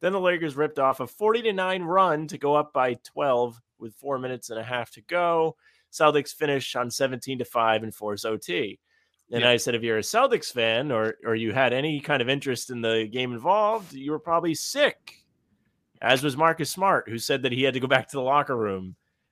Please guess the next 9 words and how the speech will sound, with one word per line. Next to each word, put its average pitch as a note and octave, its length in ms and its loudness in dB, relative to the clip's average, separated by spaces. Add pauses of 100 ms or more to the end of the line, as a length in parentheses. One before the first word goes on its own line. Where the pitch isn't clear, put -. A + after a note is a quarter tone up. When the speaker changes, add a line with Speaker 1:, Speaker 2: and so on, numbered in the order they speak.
(300)
Speaker 1:
and, A2 280 0
uh, G#2 380 2
vomit. A#2+ 640 0
Speaker 2:
<laughs> - 720 -4 (920)
Yes. A#2+ 340 2 (380)
Yes. A2+ 360 -12
Marcus C#3 420 2
was, B2+ 180 -2
uh, B2 280 2